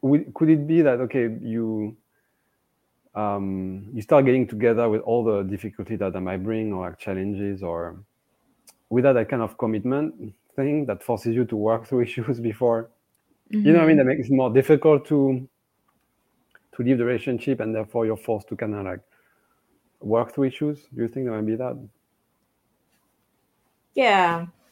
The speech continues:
Speaker 2: but I, I don't know. I mean, I, I can't remember the specifics
Speaker 1: Mm.
Speaker 2: now, but,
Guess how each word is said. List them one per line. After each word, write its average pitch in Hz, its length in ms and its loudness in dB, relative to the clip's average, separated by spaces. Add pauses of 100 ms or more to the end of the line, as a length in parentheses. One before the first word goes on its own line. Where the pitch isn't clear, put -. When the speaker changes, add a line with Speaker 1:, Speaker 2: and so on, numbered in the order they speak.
(140)
Speaker 2:
but 240 100 4
I, 233 260 6
I 254 60 2
don't 262 200 2
know. 247 160 6
I 214 120 8
mean, 233 140 4
I, 202 160 2
I 208 140 2
can't 233 200 -2
remember 190 420 2
the 180 100 -4
specifics 185 600 -8
Speaker 1:
Mm. 175 60 -4
Speaker 2:
now, 160 480 -4
but, 165 280 -4